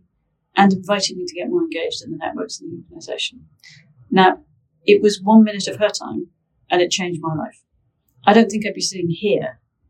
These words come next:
if she hadn't done that, because the amount of emotional energy and effort it takes to cover is so great that it, that is energy I would not have been able to direct to my job and to my career. Um, and so really my experience is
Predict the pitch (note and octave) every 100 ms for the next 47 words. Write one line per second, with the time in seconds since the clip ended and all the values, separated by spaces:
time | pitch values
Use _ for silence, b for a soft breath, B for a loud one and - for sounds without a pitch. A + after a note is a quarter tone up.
0 | _ _ _ - - F3+ E3+ E3 - -
1 | - - - - _ _ b b _ F#3
2 | G3 F#3 F#3+ F#3+ F3+ F3+ F#3+ G3 F#3+ F3+
3 | F3 E3 E3 E3 E3 - _ _ _ -
4 | E3+ F3+ F3+ F#3+ A3 - F3 - - -
5 | A3 G#3+ - B2 _ _ _ - F3 -
6 | G3 F3 D#3 F#3+ - - - D#3+ D3 -
7 | F#3+ G3 F#3+ F3+ F3 F3 E3 - E3+ -
8 | E3 E3 - - - - E3 D#3+ - -
9 | G3 G3+ _ - - E3 - E2+ E2 _
10 | _ B B B B - F3+ F#3 F3+ -
11 | _ - _ F#3 G3 - G#3 G3+ F#3+ -
12 | _ - A3 G3+ F#3+ - - - F#3 G#3
13 | G3+ - - F3 F3 E3 - - E3 E3
14 | -